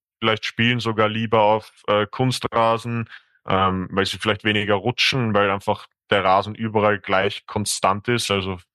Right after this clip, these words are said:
wie grippy und wie, ähm, lang das Gras ist,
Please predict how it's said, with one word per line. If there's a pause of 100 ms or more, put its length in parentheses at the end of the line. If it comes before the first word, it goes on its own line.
(340)
wie
grippy
und
wie, (380)
ähm, (160)
lang
das
Gras
ist,